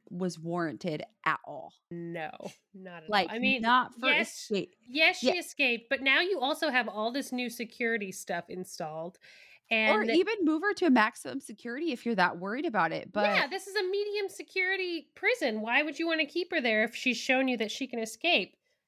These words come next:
Speaker 2: Probably just 'cause there's not really, I don't know if there's another maximum security women's facility in Indiana.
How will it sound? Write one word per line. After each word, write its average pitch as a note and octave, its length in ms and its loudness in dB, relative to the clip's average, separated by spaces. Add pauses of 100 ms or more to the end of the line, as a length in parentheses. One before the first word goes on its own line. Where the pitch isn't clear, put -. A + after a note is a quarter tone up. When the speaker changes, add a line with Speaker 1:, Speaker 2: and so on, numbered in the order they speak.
(220)
Speaker 2:
Probably C#4 280 2
just G3+ 200 -8
'cause G3+ 120 -4
there's F3+ 180 -10
not F3 220 -8
really, F3 400 -10
I G#3+ 60 -6
don't A3 120 -4
know G3+ 100 0
if G3 80 -6
there's G3 180 -6
another F#3 260 -4
maximum E3+ 500 -8
security E3+ 420 -14
women's E3 320 -14
facility D#3 480 -12
in E3 80 -14
Indiana. - 500 -16